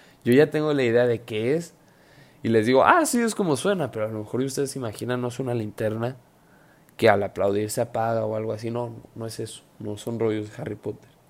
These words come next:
La linterna mágica sirvió, sirve para proyectar. La linterna mágica proyectaba sombras, que lograba que muchas gentes vieran como que espectáculos de sombras. Y conforme fue pasando el tiempo, dejó de proyectar solo sombras y, se,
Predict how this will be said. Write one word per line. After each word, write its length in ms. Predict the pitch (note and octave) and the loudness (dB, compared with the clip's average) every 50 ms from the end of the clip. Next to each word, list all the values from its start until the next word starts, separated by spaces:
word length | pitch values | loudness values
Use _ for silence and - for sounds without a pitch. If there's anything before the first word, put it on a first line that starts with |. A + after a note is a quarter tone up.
| _ _ _ _ _ _ _ _ _ _ _ _ _ | _ _ _ _ _ _ _ _ _ _ _ _ _
La 140 | A#2+ A#2+ B2 | -2 0 0
linterna 400 | A#2 A#2+ A#2 - C#3+ D3+ D#3+ E3 | 0 -2 0 -2 0 0 2 0
mágica 680 | E3+ F3 E3+ D3 - C#3+ B2+ - - C3+ C#3 C3+ - - | 2 2 0 0 -2 -10 -6 -2 0 0 0 -2 -12 -18
sirvió, 760 | - - - - B2+ A#2+ A#2+ B2+ C#3 D#3 D#3+ C#3+ C3 B2+ C#3+ C#3+ | -16 -16 -6 -4 -2 -2 0 -2 0 2 2 2 2 0 -4 -10
sirve 540 | - - - F3+ F3 D3+ B2+ A2 G#2+ G#2 A2+ _ _ _ _ | -14 -6 -4 -2 0 0 2 0 0 0 -2 _ _ _ _
para 280 | - A#2 A2 G#2+ G#2+ - | -2 0 2 2 0 0
proyectar. 600 | - A#2 A#2 A2 A2 - _ D#3+ D#3+ D#3 D#3 - - _ _ | -2 -2 0 -2 -4 -4 _ 0 0 0 -2 -12 -20 _ _
La 100 | - A#2+ | -4 -2
linterna 360 | A#2 A#2 A#2+ - D#3 D#3+ E3+ D#3+ | -2 -2 0 0 2 2 2 2
mágica 420 | D#3 D3 C3+ - - - D#3+ D#3 | 0 0 -2 -2 0 0 0 0
proyectaba 580 | - B2+ A#2 G#2+ - - _ A2+ G#2 G#2+ G#2 G#2+ | 0 -4 -4 -4 -6 -4 _ -2 -2 -2 -4 -2
sombras, 580 | - D3+ D#3+ E3 D3+ C3 - A2+ - - - - _ _ _ _ _ _ _ _ _ _ | -2 0 0 0 0 -2 -4 -4 -14 -20 -20 -20 _ _ _ _ _ _ _ _ _ _
que 100 | - B2+ | 0 2
lograba 440 | A#2+ A#2 G#2+ G#2+ G#2 G2+ G#2 A2 A2 | 4 4 4 2 2 0 -2 -2 -4
que 80 | C3 | -4
muchas 280 | C3+ B2+ A2 - A#2 - | -6 -6 -6 -6 -8 -8
gentes 320 | - A#2+ A2+ G2+ A2+ A#2 | -6 -6 -8 -6 -6 -2
vieran 220 | A2+ A#2 A2 G#2+ G#2+ | -2 0 -2 -2 -4
como 220 | G2+ G#2+ G#2+ G2 | -8 -10 -12 -12
que 60 | - | -18
espectáculos 600 | - - - A2+ G2 - A2 G#2 - A2 G#2 G#2 | -20 -16 -16 -16 -10 -10 -10 -8 -6 -2 -2 0
de 80 | G#2+ A2 | 0 -2
sombras. 480 | - - D3 D3 C3 A2 A2+ A2 - _ _ _ _ _ _ | -2 -2 -4 -2 -2 -4 -4 -6 -12 _ _ _ _ _ _
Y 120 | - C#3 | -6 -2
conforme 420 | B2 C3 B2+ A#2+ B2+ C3+ B2+ B2+ B2+ | 0 0 0 2 2 2 2 2 0
fue 180 | - D#3 D3 | 0 -4 0
pasando 360 | D3+ D3+ D#3+ D3 E3+ F3 F3+ | 0 0 0 0 -2 -2 -2
el 100 | F#3 F#3+ | -2 -4
tiempo, 400 | F#3 G#3 G#3+ G3 E3 C#3+ - C#3+ C3+ - - - - - - - _ - - - | -2 -2 -2 -2 -2 -2 -2 -2 -2 -4 -12 -16 -20 -20 -20 -20 _ -20 -16 -10
dejó 480 | - C3+ C3 B2 A#2+ - B2 A#2 A2+ | 2 4 4 4 6 4 4 4 6
de 680 | A2+ A2+ A2+ A2+ A2+ A2+ A2 A2 G#2+ G#2+ G#2 G#2 G2+ - | 6 4 4 4 4 4 4 4 4 2 2 0 -2 -4
proyectar 420 | - A#2 A2+ G#2+ G#2 - A2+ G#2 A2 | -2 -2 -2 -2 0 -4 -6 -6 -4
solo 240 | - A2+ G#2+ A2+ | -6 -4 -4 -2
sombras 480 | G#2+ - D3 C#3 B2 G#2+ G#2+ A#2 A#2 - | -2 -2 -2 -2 0 -2 -2 -2 -2 -4
y, 100 | C3 A#2 | -8 -8
se, 280 | A2 - A#2 A2 G#2+ | -6 -8 -10 -10 -10